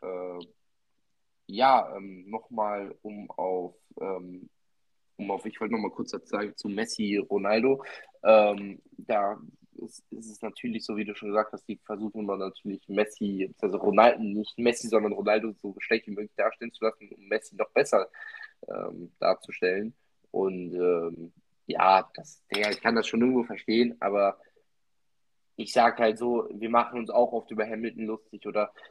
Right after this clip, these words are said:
sagen ja auch, wo der gecrashed ist, ähm, oder sich rausgedreht hat oder jetzt dieses Jahr ein langsames Auto hat,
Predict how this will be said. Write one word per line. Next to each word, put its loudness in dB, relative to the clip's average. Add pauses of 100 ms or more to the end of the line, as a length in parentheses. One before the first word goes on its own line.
(160)
sagen 2
ja 4
auch, 2
wo -8
der -2
gecrashed -8
ist, -10
ähm, -14
oder -2
sich -14
rausgedreht 0
hat -2
oder -2
jetzt -4
dieses -10
Jahr 4
ein 2
langsames 0
Auto 2
hat, -4